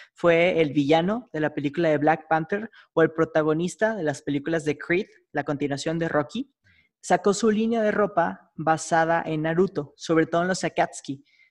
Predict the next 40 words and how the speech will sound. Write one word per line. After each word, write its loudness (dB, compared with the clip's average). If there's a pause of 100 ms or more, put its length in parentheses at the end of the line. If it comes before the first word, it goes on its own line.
(160)
No 2
sé -2
si 4
lo 4
estoy 0
pronunciando -2
bien, 0
espero -4
que -14
sí. -2
Eh, -6
para 2
la 0
gente 0
que 0
no 0
conozca, 0
los -2
Akatsuki -4
son -6 (200)
parte 0
de -2
los, -4 (200)
eh, -6
principales -4
villanos 0
dentro -6
de -4
la -4
trama -2
de -4
Naruto. -2 (440)
Entonces, -2 (100)
fue 4
mucho 0
shock 0 (580)
de 0
cómo -4
una 0
celebridad 2